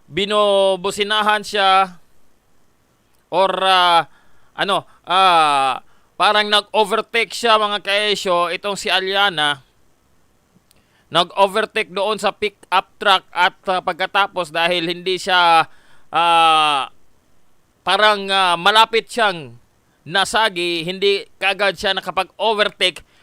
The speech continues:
Ito ay nag, ah, pipinger, mga kaesyo. Hindi sa kanyang sarili. Nag-dirty finger siya sa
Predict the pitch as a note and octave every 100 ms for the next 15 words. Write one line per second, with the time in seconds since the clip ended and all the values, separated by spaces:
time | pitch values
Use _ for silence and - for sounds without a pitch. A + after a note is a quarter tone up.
0 | _ D#3+ F#3+ G#3 E3+ G#3 G3+ F#3+ G3 F#3+
1 | E3 F#3 F3+ F3 E3 D#3+ _ - - -
2 | _ _ _ _ _ _ _ _ _ _
3 | F#3+ G3+ - A3 A3 A3+ G#3 A3 G3+ G3+
4 | G3 E3 F#3+ - F#3+ G3+ - - - -
5 | - - F#4 - - F#3+ G#3 G#3+ F#3+ G3+
6 | G#3 G3 F#3+ F#3+ G3 G3 G3 G3+ A3+ G4
7 | - D#4 F#4 A4 G4 G4 F4+ - E4+ -
8 | E4 - - - F#3 G3+ F#3 A3 A3+ -
9 | A3 G#3+ A3 A#3 A#3 A3 A3+ F#3+ G#3+ G3
10 | A3